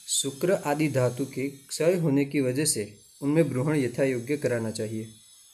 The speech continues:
मद्य नित्य, मद्य यानी शराब,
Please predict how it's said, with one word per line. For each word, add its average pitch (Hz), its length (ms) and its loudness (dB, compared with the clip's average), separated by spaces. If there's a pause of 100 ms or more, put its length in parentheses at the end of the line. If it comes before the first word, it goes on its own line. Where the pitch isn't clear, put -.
(1200)
मद्य 156 360 4
नित्य, 117 380 0 (800)
मद्य 143 260 4
यानी 156 240 6
शराब, 107 420 0